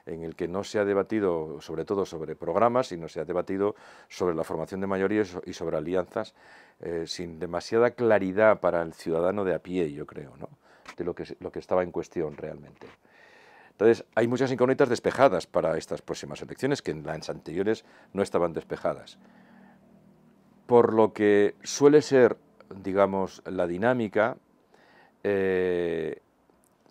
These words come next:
todo apunta a que la movilización va a ser menor, lo más probable es que sea menor, no mucho menor, pero algo menor, pero que es que algo menor,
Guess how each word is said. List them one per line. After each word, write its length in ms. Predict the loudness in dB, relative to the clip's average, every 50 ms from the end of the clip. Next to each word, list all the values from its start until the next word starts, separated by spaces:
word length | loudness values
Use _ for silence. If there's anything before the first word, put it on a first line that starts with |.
| -20 -20 _ _ _ 4
todo 240 | 6 6 8 8 8
apunta 600 | 6 6 4 0 0 0 2 2 2 2 0 -2
a 160 | -4 -4 -4
que 380 | -4 -4 -4 -4 -2 -2 -4 -6 _ _ -16 -14
la 640 | -10 -8 -6 -4 -2 0 0 2 2 0 -2 -4 -10 _ _ _ _ _ _ _ _ _ _ _ _ _ _ _ _ _ _ -8
movilización 720 | -2 -2 0 0 0 -4 -4 -6 -6 0 0 0 2 6 8
va 120 | 8 8
a 40 | 8
ser 220 | 6 2 -2 -2
menor, 380 | -2 -4 -2 -2 -2 -4 -4 -12 _ _ _ _ _ _ _ _ _ _ _ _ _ _ _ _ -12
lo 180 | -8 -6 -4
más 180 | -2 -4 -4 -4
probable 420 | -2 2 6 8 8 8 6 2
es 100 | -2 -6
que 120 | -8 -12 -10
sea 180 | -4 -4 -4
menor, 360 | -4 -4 -4 -2 -2 -2 -2 -4 _ _ _ _ _ _ _ _ _ _ _ _ _ _ _ _ _ _ _ -10
no 180 | -4 -4 -4 -2
mucho 340 | -2 -4 -4 -4 -4 -6
menor, 420 | -6 -6 -2 2 4 4 2 2 -2 -10
pero 240 | -10 -10 -10 -12 _ _ _ _ _ _ _ _ _ -2
algo 240 | 0 0 0 0 -2
menor, 360 | -4 -2 -2 -2 -2 -2 -4 _ _ _ _ _ _ _ _ -20 -20 _ _ -14
pero 140 | -10 -6 -2
que 80 | -2
es 100 | -2 -2
que 180 | -2 -4 -4 0 2
algo 260 | 4 4 6 4 4
menor, 480 | 4 2 0 2 4 2 2 2 -2